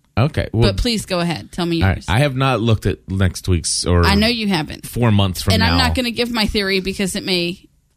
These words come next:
Speaker 1: Right.
Speaker 2: include
Speaker 1: It's
Speaker 2: spoilers.
Speaker 1: Exactly. So, so my, my theory is that she will, she will awaken from, in the hospital from this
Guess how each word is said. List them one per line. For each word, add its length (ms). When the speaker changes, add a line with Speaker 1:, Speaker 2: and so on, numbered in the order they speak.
Speaker 1:
Right. 320
Speaker 2:
include 400
Speaker 1:
It's 140
Speaker 2:
spoilers. 480
Speaker 1:
Exactly. 500
So, 320
so 180
my, 280
my 180
theory 340
is 500
that 420
she 380
will, 640
she 260
will 680
awaken 680
from, 380
in 160
the 60
hospital 600
from 340
this 220